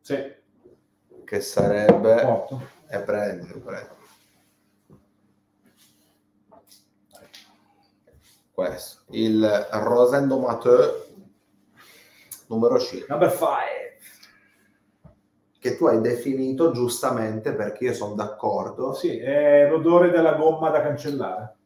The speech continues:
Speaker 2: E
Speaker 1: Però,
Speaker 2: quindi se sei
Speaker 1: però
Speaker 2: a
Speaker 1: è in-, interessante.
Speaker 2: e quindi se sei all'università avrai spesso da scrivere, e spesso da
Speaker 1: Sì.
Speaker 2: cancellare, e spesso anche da mettere like alle live che stai seguendo in questo momento.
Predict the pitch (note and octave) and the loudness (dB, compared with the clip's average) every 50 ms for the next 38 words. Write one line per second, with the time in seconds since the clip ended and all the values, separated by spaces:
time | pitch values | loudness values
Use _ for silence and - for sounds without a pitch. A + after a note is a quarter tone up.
0 | _ _ _ _ _ _ _ _ _ _ _ _ _ _ _ _ _ _ _ _ | _ _ _ _ _ _ _ _ _ _ _ _ _ _ _ _ _ _ _ _
1 | _ _ _ _ _ - A#2 B2 C3 C3 C3 C3 - - G#2 G2+ G2+ - - G#2+ | _ _ _ _ _ -14 -10 -6 -4 0 0 2 2 0 0 -4 -6 -8 -4 -2
2 | A2 G#2+ G#2+ A2 G#2+ G#2 G2+ G2+ G2+ G#2 - B2 - C#3 D3+ D#3 D#3 C#3+ C3 A#2+ | -2 0 0 0 0 0 -2 -2 -2 -2 -2 -2 0 2 4 4 2 2 -2 -6
3 | - - _ B2 A2+ - B2+ A#2+ A2+ - - - G2+ F#2+ G2 G#2 _ _ - _ | -8 -14 _ -16 -12 -8 -8 -8 -8 -8 -12 -16 -16 -16 -16 -18 _ _ -20 _
4 | A#2+ _ _ _ - - C#3 C3+ A#2 - G#2+ G2+ - - G#2+ G#2 A2 A2 A2+ A2+ | -20 _ _ _ -16 -8 -8 -6 -6 -6 -8 -8 -6 -4 -4 -2 -2 -2 -2 -2
5 | A2 A2+ A2 - - - B2 - - G#2 G#2 G#2+ A#2+ - - - - G2 F#2 G2 | 0 -2 -2 -2 -4 -8 -8 -6 -4 -2 -2 0 -2 -2 -4 -6 -8 -12 -12 -10
6 | G#2 A2 A2 G#2+ G#2 G2+ G2 F#2 - - - - - - G#2+ G#2+ A#2 A#2 - - | -8 -6 -6 -4 -6 -6 -8 -8 -10 -12 -12 -12 -10 -8 -4 -2 -2 -2 -4 -6
7 | - - G2 F#2 E2+ E2+ F2+ F#2+ F#2+ G#2 G#2 - - - - - - - - - | -12 -14 -16 -14 -14 -14 -16 -12 -10 -10 -10 -10 -12 -16 -20 -20 -16 -16 -16 -16
8 | - - - - D3+ D3 - - - - B2 A#2 A2 G#2+ F#2+ E2+ D2+ F2+ G2+ G2+ | -16 -16 -10 -6 -4 -4 -4 -4 -6 -4 -2 0 0 0 -2 -2 -6 -6 -8 -8
9 | - - _ _ _ _ _ _ _ _ _ _ _ _ _ _ _ _ - A#2+ | -10 -12 _ _ _ _ _ _ _ _ _ _ _ _ _ _ _ _ -18 -16
10 | - - - E3+ E3+ - - C#3+ C#3+ C#3 C3+ A2+ A2 A2 A2+ A#2+ - - _ - | -10 -4 -2 -2 -2 0 -2 -2 0 0 0 0 0 0 -2 -4 -6 -8 _ -4
11 | A#2 A#2 A#2 A#2 A#2 A#2+ C3+ C#3+ C3+ C3+ - A2 G#2+ A2 A2 A2 A2+ A2+ A2+ A2+ | -2 -2 -2 0 0 0 0 -2 -4 -6 -4 -4 -2 -2 0 0 0 0 -2 -2
12 | A2 A2 A2+ A2+ A2+ A#2+ A2+ - - - A#2+ A2+ A2 G#2+ A2+ B2 C#3 C3+ C3+ A#2+ | -2 -2 -2 -2 -2 -4 -6 -8 -8 -10 -8 -6 -4 0 0 0 0 0 0 -2
13 | - B2 A#2 B2+ A#2+ - D3+ D#3 C3+ - - B2 A#2+ A#2+ A#2+ A2+ F#2 - - - | -2 -2 -6 -6 -4 0 0 0 0 0 -2 -2 -2 -2 -2 -4 -6 -10 -12 -18
14 | _ _ _ | _ _ _